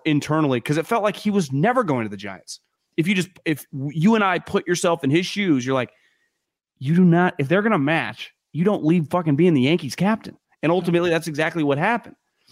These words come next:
Yet, but if you get told enough times, like, "She actually might leave him and she'll marry you," you're like, "Maybe she will." Like, if enough people start telling you that, I do understand where you can put yourself in the opportunity to get played, even though looking back, like, "God, we just got played."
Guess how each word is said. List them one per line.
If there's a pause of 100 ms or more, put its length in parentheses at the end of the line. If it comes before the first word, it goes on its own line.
Yet,
but
if
you
get
told
enough
times,
like, (320)
"She
actually
might
leave
him
and
she'll
marry
you," (340)
you're
like, (140)
"Maybe
she
will."
Like,
if
enough
people
start
telling
you
that, (380)
I
do
understand (520)
where
you
can
put
yourself
in
the
opportunity
to
get
played,
even
though
looking
back,
like,
"God,
we
just
got
played."